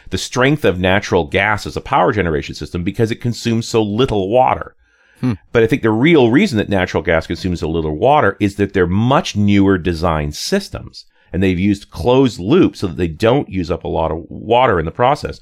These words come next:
Speaker 1: where most coal plants are fifty, sixty, seventy years old, and they're doing stuff like run-of-the-river water. They just take water out of the river, use it for the steam, and pump it back into, pump back in the river with all of the problems that that causes.
Speaker 2: Now,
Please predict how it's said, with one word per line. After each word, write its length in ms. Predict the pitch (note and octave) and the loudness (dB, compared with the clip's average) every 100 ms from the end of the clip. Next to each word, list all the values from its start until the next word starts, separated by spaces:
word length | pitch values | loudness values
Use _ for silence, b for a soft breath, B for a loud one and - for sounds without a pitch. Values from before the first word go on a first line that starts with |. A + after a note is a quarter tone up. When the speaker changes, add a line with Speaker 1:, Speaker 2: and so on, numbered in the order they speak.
| b b | b b
Speaker 1:
where 100 | A2 | -2
most 280 | G#2+ A2 - | 0 -2 -4
coal 460 | - D#3 F3+ G#3 G3+ | -6 0 2 2 0
plants 420 | - D#2 D2 - | -6 -4 -4 -8
are 320 | F2 D#2+ C#2+ b b b | -4 -2 -4 b b b
fifty, 360 | _ E3+ - G#2+ | _ 0 0 -2
sixty, 420 | - D3+ D#3 A2+ | -2 -4 -4 -8
seventy 460 | G#2 C#3 C3 A2 G2+ | -4 0 0 0 -2
years 340 | F#2 F2 F2 | 0 0 0
old, 500 | C3+ F#3 F#2+ D#2 F#2 - _ _ | 2 4 2 0 -4 -10 _ _
and 220 | F2+ F#2 | 0 2
they're 160 | G#2+ D#3+ | 4 2
doing 300 | A#2+ C#3 B2+ | 2 0 0
stuff 240 | - C#3 | -2 0
like 160 | C3+ A2+ | -2 0
run-of-the-river 600 | G#2 C3+ C#3 C3 D3+ B2 | 0 2 2 2 2 2
water. 380 | G2+ E3 E3+ - | 2 0 0 -4
They 80 | D#2+ | -12
just 200 | E2 - | -14 -4
take 200 | G#2 - | -4 2
water 260 | A#2+ B2 | 4 4
out 100 | A#2+ | 4
of 60 | B2 | 2
the 60 | A#2 | 2
river, 380 | B2+ C#3 D#3 D#3 B | 2 2 -2 -4 B
use 300 | - G2+ B3 B2+ | -2 2 4 2
it 120 | - | 0
for 200 | C3 B2 | 0 0
the 120 | F2+ | -2
steam, 380 | - C#3 D#3+ A2+ | -4 -2 0 0
and 220 | D2 - | -4 -4
pump 200 | - A2 | -2 -2
it 100 | - | -2
back 280 | A2+ A2+ - | -2 -2 -2
into, 300 | A2+ G#2 - | -2 -2 -4
pump 320 | - A#2 A2+ | -4 -4 -2
back 220 | A2 A2+ | -2 -2
in 60 | A2+ | -2
the 60 | G#2+ | 0
river 240 | B2 G#2+ | 2 2
with 180 | F2 E2+ | 0 -2
all 280 | G#2+ A2 A#2+ | 2 4 4
of 80 | A2+ | 2
the 100 | A2+ | -2
problems 420 | - A2+ G#2 G2 | 2 2 2 -2
that 140 | F#2+ D#2+ | -2 0
that 220 | F2 F2+ | 0 0
causes. 580 | G2 E2 F2 - - _ _ _ _ _ | 0 0 -2 -12 -20 _ _ _ _ _
Speaker 2:
Now, 300 | B2 B2+ B2+ | 0 2 0